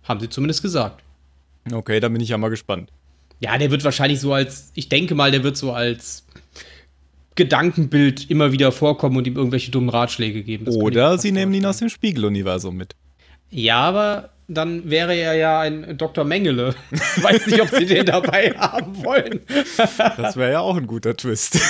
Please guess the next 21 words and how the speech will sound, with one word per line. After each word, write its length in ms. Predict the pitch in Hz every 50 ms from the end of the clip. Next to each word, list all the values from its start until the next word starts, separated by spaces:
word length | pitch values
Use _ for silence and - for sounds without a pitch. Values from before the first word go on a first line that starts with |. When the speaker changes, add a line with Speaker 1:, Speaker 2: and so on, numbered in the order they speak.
| - 185
Speaker 2:
<laughs> 160 | 175 - -
Speaker 1:
Ja, 200 | 175 151 156 160
das, 200 | 175 190 175 -
das 240 | 143 151 185 - -
wäre 160 | 285 254 247
geil, 320 | - 190 156 143 131 120
ja. 180 | 123 139 156 156
Jetzt 200 | 160 175 185 -
erklär 320 | 196 180 - 180 175 180
mir 100 | 180 170
dir 100 | 160 170
mal, 180 | 151 151 147 139
was 140 | 139 139 143
du 100 | - 139
all 140 | 135 147 156
die 80 | 160
Jahre 200 | 160 156 151 151
falsch 320 | 147 - 135 120 117 - -
gemacht 240 | 117 98 98 101
hast. 520 | - - - - - - 196 190 196 - 202 190 - - -
Speaker 2:
<laughs> 100 | 185